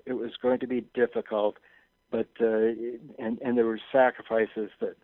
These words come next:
that were being made and, and would continue to be made. But somehow this was all going to be worthwhile. Somehow this had, this, this was, uh, it was all, it, it was all a, a, a necessary part of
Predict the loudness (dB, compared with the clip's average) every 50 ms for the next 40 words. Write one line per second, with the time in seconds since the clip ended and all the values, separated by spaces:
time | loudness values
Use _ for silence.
0 | -18 -16 -16 -16 -10 -6 -4 -4 -4 -4 -6 -6 -4 -2 0 0 0 0 0 0
1 | 0 0 0 0 0 0 -4 -4 -6 -8 -10 -14 -20 -16 _ -8 -4 -2 -2 -2
2 | -2 -2 -2 -2 -4 -6 -6 -2 0 2 2 2 0 -2 -6 -10 -8 -8 -8 -8
3 | -6 -6 -6 -6 -6 -8 -8 _ -20 -20 -20 -20 _ _ _ _ _ _ _ -6
4 | -6 -6 _ -10 -16 -14 -14 -14 -14 -14 -16 _ _ -20 -20 -4 2 4 4 4
5 | 4 4 4 4 4 4 2 0 -4 -6 -6 -8 -8 -8 -6 0 4 6 8 8
6 | 8 6 6 4 4 2 0 -6 -8 -6 -4 -4 -4 -2 0 2 2 2 0 -2
7 | 0 2 2 2 2 0 -4 -10 -8 -6 -4 -4 0 2 2 0 0 -2 -6 -14
8 | -14 -12 -10 -8 -8 -10 -10 _ _ -20 -20 -20 _ _ -8 -8 -8 -8 -10 -14
9 | -10 -6 -6 -6 -6 -6 -6 -6 -6 -6 -6 -6 -6 -6 -6 -6 -8 -8 -8 -6
10 | -4 -2 0 2 2 2 2 0 -2 -4 -8 _ _ _ -20 -20 -20 _ _ -10
11 | -10 -8 -6 -6 -6 -6 -6 -6 -6 -2 2 4 4 4 4 4 2 0 -2 -4
12 | -6 -6 -6 -6 -6 -6 -8 -8 -8 -6 -4 -2 0 0 0 -2 -6 -12 -6 -4
13 | -2 0 2 2 0 -2 -4 -6 -2 0 0 2 0 0 -2 -6 -20 _ -12 -10
14 | -10 -10 -10